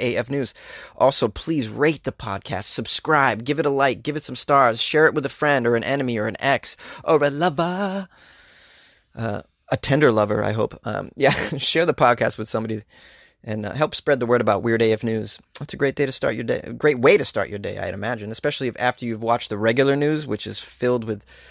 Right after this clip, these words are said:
demonic messages, usually. <laughs> All right, that's an exaggeration, but you know what I mean.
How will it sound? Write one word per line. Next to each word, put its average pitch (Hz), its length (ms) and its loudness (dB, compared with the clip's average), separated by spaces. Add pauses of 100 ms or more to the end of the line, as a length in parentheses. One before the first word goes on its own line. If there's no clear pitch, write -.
(520)
demonic 117 540 4
messages, 127 680 -2 (240)
usually. 127 600 -2
<laughs> - 60 -2 (1500)
All - 400 -4
right, 92 80 4
that's - 180 2
an 80 60 -6
exaggeration, - 580 -6
but 123 120 -4
you 285 100 4
know 247 120 6
what 147 100 6
I 117 60 2
mean. 104 320 -8